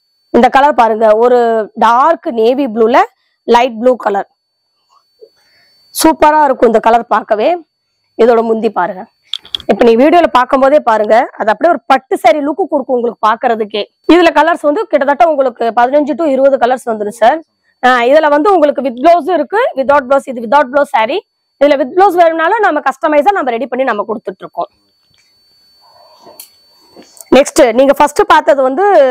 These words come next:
without blouse. இப்ப பாத்தீங்கன்னா with blouse saree. இங்க பாருங்க, ஒரு yellow with green, நம்ம கோவில்களுக்கு கட்டிட்டு போறதுக்கு இப்ப ஆடி மாசத்துக்கு நல்லா சூப்பரா இருக்கும். இந்த பாருங்க, yellow with green. அதுலயும் உங்களுக்கு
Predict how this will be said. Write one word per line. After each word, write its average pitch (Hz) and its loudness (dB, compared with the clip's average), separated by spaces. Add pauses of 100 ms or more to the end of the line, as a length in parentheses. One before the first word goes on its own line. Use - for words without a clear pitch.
(300)
without 269 0
blouse. 233 -8 (640)
இப்ப 320 0
பாத்தீங்கன்னா 294 0
with 233 -4
blouse 294 2
saree. 196 -8 (2500)
இங்க 208 2
பாருங்க, - -6 (500)
ஒரு 233 4 (100)
yellow 285 4 (100)
with 226 -4 (100)
green, 294 2 (400)
நம்ம 240 -4 (100)
கோவில்களுக்கு 277 0
கட்டிட்டு 240 -2
போறதுக்கு 233 -2
இப்ப 240 -2
ஆடி 233 -6
மாசத்துக்கு - -8
நல்லா 214 0 (100)
சூப்பரா 226 0 (100)
இருக்கும். 233 0 (180)
இந்த 185 -8
பாருங்க, 165 -10 (840)
yellow 202 4
with 185 -10
green. 180 -4 (720)
அதுலயும் 262 2
உங்களுக்கு 220 2